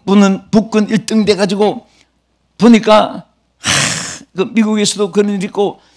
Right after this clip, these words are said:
유럽에서도 너무 돈이 커가지고 쇼크 받아서 죽은 사람도 들어봤어요. 응? 너무 막 큰 돈이니까 호흡을 잘못해가지고 심장병을 해가지고, 어? 충격받았어.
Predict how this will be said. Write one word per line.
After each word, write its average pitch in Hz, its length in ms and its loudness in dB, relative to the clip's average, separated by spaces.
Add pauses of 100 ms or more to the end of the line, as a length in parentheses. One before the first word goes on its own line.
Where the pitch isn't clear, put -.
(100)
유럽에서도 208 760 0 (360)
너무 320 420 2
돈이 254 240 4
커가지고 196 440 -2
쇼크 277 340 0
받아서 214 440 2
죽은 214 260 0
사람도 175 460 0
들어봤어요. 120 560 -2 (720)
응? 302 160 -2 (1120)
너무 440 380 4
막 - 200 -2
큰 247 220 0
돈이니까 214 580 2 (600)
호흡을 277 320 6
잘못해가지고 190 760 -4 (400)
심장병을 277 580 -2 (120)
해가지고, 147 480 -10 (420)
어? 320 240 -8
충격받았어. - 840 -6